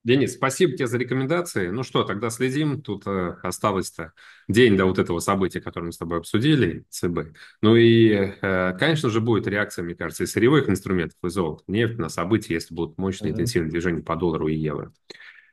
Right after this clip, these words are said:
Speaker 1: А, ещё раз тебе большое спасибо, что подключился, обсудил со мной рынки. Тебе и всем нашим подписчикам хороших трейдеров,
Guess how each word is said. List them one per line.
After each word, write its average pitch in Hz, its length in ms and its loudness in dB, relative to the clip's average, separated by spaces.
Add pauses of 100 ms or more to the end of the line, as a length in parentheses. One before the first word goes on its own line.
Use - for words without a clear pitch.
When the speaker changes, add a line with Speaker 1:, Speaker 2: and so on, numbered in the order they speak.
(160)
Speaker 1:
А, 90 160 0
ещё 120 320 6
раз 113 160 4
тебе 98 120 2
большое 120 360 2
спасибо, 120 440 -2
что 87 360 -6
подключился, 117 640 -2
обсудил 98 320 -2
со 95 120 -4
мной 95 160 2
рынки. 110 460 0 (240)
Тебе 117 440 2
и 95 420 -2
всем 101 220 -4
нашим 90 240 -6
подписчикам 82 600 -8 (380)
хороших 92 360 0
трейдеров, 113 500 4